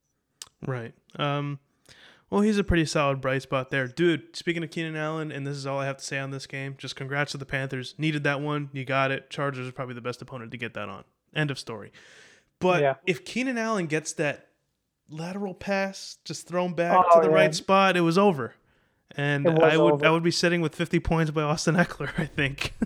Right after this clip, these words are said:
Speaker 1: <laughs> today,
Speaker 2: Yeah.
Speaker 1: if that did happen. Um, but dude, very, very close there. And if it, if that did happen,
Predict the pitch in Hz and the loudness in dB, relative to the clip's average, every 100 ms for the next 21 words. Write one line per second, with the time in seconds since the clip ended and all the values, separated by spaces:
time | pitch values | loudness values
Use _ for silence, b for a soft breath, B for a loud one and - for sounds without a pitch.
0 | - 165 - - 175 147 139 139 160 160 | -4 -6 -6 -4 0 0 -2 -4 -2 4
1 | 160 156 160 143 151 139 147 139 131 - | 6 6 2 0 0 2 2 2 0 -2
2 | 120 - b b b 147 131 127 120 _ | -6 -8 b b b 4 4 2 -2 _
3 | - 131 143 131 120 127 131 135 127 139 | -8 -2 0 0 -2 -2 -2 -2 -2 -2
4 | 131 - 131 123 123 - _ 190 123 120 | -2 -2 -2 0 -2 -10 _ -8 -6 -6
5 | 123 - - 120 127 120 127 131 143 156 | -8 -10 -8 -4 -4 -4 -4 0 0 0
6 | 175 180 | -4 -6